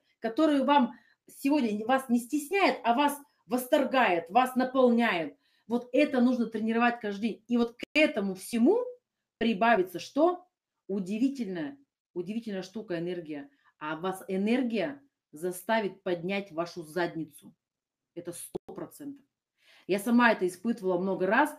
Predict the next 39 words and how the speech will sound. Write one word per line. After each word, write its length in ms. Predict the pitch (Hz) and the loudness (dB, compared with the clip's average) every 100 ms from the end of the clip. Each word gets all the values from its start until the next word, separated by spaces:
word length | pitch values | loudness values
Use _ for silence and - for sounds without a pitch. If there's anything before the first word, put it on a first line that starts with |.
| - - - | -18 -20 -12
и 80 | 196 | -8
когда 320 | 208 202 226 | -4 2 4
я 140 | 214 | 4
вот 120 | 202 196 | 0 -6
такие 320 | 190 233 202 | -8 -6 -4
моменты 500 | 202 220 240 240 185 | -4 0 0 0 -4
начинала 400 | 180 - 202 185 | -8 -4 -2 -2
практиковать, 640 | 180 - 185 190 240 285 - _ _ _ - | -4 -8 -6 -2 0 0 -4 _ _ _ -2
я 240 | 220 240 | 2 2
удивлялась. 640 | 233 170 180 208 262 254 - | 0 -4 -2 0 2 0 -2
Сначала 220 | 175 226 | -2 2
меня 180 | 240 240 | 4 4
удивляло 760 | 240 202 240 220 302 381 330 233 | 2 0 0 2 4 6 8 6
это, 300 | 196 185 - | 6 0 -4
а 140 | 196 | -6
потом 300 | 208 220 285 | -6 -2 0
меня 120 | 269 | 0
щас 160 | 262 - | 0 -4
уже 100 | 254 | -2
не 80 | 262 | 0
удивляет. 480 | 247 254 269 190 - _ _ | 2 2 2 2 -4 _ _
Я 140 | 208 233 | 0 0
просто 200 | 277 233 | 2 2
знаю, 280 | 254 311 | 4 4
откуда 240 | 233 226 190 | 4 0 0
брать 220 | 196 190 | 0 -2
энергию. 480 | 180 180 156 143 - _ _ _ | -4 -4 -6 -10 -14 _ _ _
Просто 300 | 202 349 349 | 0 2 2
знаю. 420 | 247 233 208 139 139 _ _ _ _ _ _ _ _ - - | 0 0 0 -4 -10 _ _ _ _ _ _ _ _ -12 -2
Я 120 | 180 | 0
знаю 160 | 220 233 | 2 2
еще 120 | 226 | 4
гораздо 260 | 233 226 | 2 4
больше. 440 | 202 277 - 180 - | 4 4 2 -2 -4
Я 140 | 170 190 | -2 -2
буду 140 | 190 | -2
с 60 | 226 | 0
вами 180 | 220 | 0
делиться. 560 | 180 220 294 285 170 | 0 2 2 2 -6